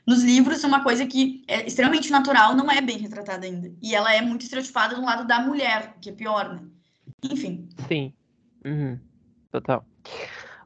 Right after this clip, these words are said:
Speaker 2: Bom, vamos pro próximo personagem, que ele é aquele personagem das letrinhas, né? Como diz a Sussu Vieira,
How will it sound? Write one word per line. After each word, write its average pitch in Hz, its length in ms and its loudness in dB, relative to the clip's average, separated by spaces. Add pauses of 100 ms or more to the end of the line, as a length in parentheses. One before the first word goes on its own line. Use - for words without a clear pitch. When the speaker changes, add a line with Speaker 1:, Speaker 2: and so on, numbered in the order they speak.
Speaker 2:
Bom, 143 220 6
vamos 156 300 0
pro 208 120 -10
próximo 165 460 0
personagem, 147 720 -4
que 262 380 -2
ele 190 640 2
é 202 160 4
aquele 214 280 -2
personagem 151 1040 -2 (580)
das 165 220 2
letrinhas, 170 880 0
né? 165 320 0 (300)
Como 180 240 4
diz 160 160 0 (140)
a 180 100 -4
Sussu - 480 -6
Vieira, 160 760 4